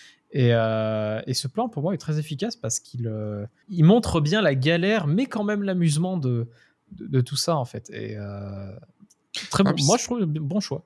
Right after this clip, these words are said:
Speaker 1: très bon choix.
Speaker 2: c'est, c'est vraiment le côté tableau, moi, qui m'a, et surtout la pose, là, qui a été choisie, parce qu'en fait, la nana au milieu, elle est vraiment dans un mouvement un peu déhanché, euh,
Speaker 1: Mhm.
Speaker 2: qui amène vers le haut. En fait,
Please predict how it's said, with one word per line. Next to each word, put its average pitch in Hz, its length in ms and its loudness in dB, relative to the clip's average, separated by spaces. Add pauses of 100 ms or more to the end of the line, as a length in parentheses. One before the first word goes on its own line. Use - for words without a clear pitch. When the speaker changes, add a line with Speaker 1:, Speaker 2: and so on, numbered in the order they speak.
Speaker 1:
très 196 120 0
bon 170 100 4
choix. 143 160 -2
Speaker 2:
c'est, - 220 -2
c'est 135 300 6
vraiment 135 380 2
le 156 60 -2
côté - 280 -2
tableau, 104 500 2 (160)
moi, 95 200 -2
qui - 180 -8
m'a, 95 220 -2
et 92 40 0
surtout 117 240 0
la 120 120 6
pose, 127 360 0
là, 98 80 -4
qui - 140 -10
a - 20 -6
été - 160 -10
choisie, 104 320 -2
parce - 100 -2
qu'en - 120 -6
fait, 104 180 -4
la 92 100 0
nana 101 260 0
au 107 40 -4
milieu, 110 440 0 (480)
elle 92 120 -4
est 90 40 -2
vraiment 110 200 0
dans 110 140 2
un 101 80 2
mouvement 113 760 0
un 92 60 -4
peu 104 480 -4
déhanché, 110 560 0
euh, 98 840 4
Speaker 1:
Mhm. 85 40 -4 (440)
Speaker 2:
qui - 160 0
amène 120 260 2
vers 113 180 4
le 104 120 4
haut. 139 380 2
En - 240 -20
fait, - 240 -2